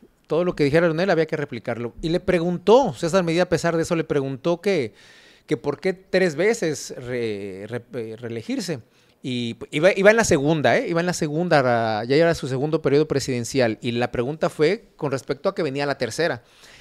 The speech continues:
Y de hecho, él, le dice el presi-, el expresidente, "No, el, el político co-, que, em, aspira a reelegirse tres veces ya, ya hasta da asco".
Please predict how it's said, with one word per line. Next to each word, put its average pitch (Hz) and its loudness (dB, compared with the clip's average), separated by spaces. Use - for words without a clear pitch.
Y 131 -4
de 127 2
hecho, 160 2
él, 156 0
le 127 0
dice 180 -2
el 143 -4
presi-, 117 -8
el 117 -4
expresidente, 143 -6
"No, 190 -4
el, 143 -2
el 160 -4
político 208 -2
co-, 160 0
que, 131 2
em, 110 -6
aspira 160 4
a 135 4
reelegirse 135 -4
tres 156 -2
veces 143 -4
ya, 151 2
ya 147 2
hasta 131 -2
da 135 0
asco". 120 0